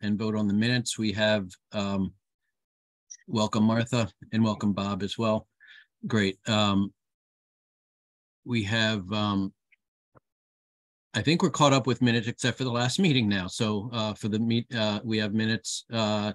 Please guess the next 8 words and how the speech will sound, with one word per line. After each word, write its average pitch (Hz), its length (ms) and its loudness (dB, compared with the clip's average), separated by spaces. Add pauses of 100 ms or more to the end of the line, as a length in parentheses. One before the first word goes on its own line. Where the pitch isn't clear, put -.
to 107 160 -4
review 107 680 0
and 104 200 -2
approve 110 440 -2
if, - 300 -4 (220)
uh, 98 320 -4
if - 200 -10
we 98 240 -2